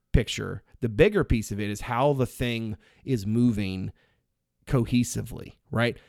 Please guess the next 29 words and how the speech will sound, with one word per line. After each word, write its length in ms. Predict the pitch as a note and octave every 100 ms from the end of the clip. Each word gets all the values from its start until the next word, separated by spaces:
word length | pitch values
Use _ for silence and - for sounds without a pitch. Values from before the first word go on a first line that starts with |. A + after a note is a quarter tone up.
| _ _ A#2+
Do 200 | G#2 D#3
the 180 | D#3+ C#3+
different 480 | C3+ D#3+ F#3 G3 -
parts 500 | - D#3 - - -
fit 640 | - - - D#3 - - -
now 460 | A#2+ A#2+ A2 G#2 G2+
in 180 | A2+ A2+
ways, 460 | A2+ A#2+ A2 - - -
especially 400 | C3 - E3 C#3
offensively, 540 | A2 - D3 B2 A2
that 100 | G#2
they 140 | G#2+ B2
just 320 | C#3 G#2+ F#2
didn't 240 | C3 B2+
fit 400 | A#2+ - D3 -
last 320 | A2+ G2 - -
year? 180 | F2 - - - -
You 200 | - F3+
could 180 | G#3+ G#3+
make 480 | D#3 D3+ D3+ - - _ _ _ -
a, 200 | C#3+ C#3 -
a 80 |
number 460 | C3+ C3+ D#3 F3+ E3+
of 100 | C#3+
compelling 500 | C3+ A2+ D3 D3+ D3+
arguments 440 | B2+ A#2 G#2+ A#2
as 160 | A#2 G#2+
to 100 | -
why, 640 | G#2 G2+ A2+ A#2+ B2 A#2+